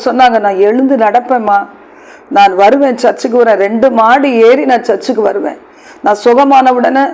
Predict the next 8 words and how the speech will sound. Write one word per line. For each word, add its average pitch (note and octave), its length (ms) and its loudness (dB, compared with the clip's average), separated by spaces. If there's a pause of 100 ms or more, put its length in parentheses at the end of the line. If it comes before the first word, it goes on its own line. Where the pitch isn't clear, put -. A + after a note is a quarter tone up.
உனக்கு C#4+ 500 0
நான் C4+ 240 2 (260)
உதவியா A#3 420 2
இருப்பேன்னு" G#3 400 -4
சொன்னாங்க. F#3+ 360 -2 (680)
நான் G#3 160 -4
எப்படி A#3+ 380 0
அவங்கள, G3+ 300 0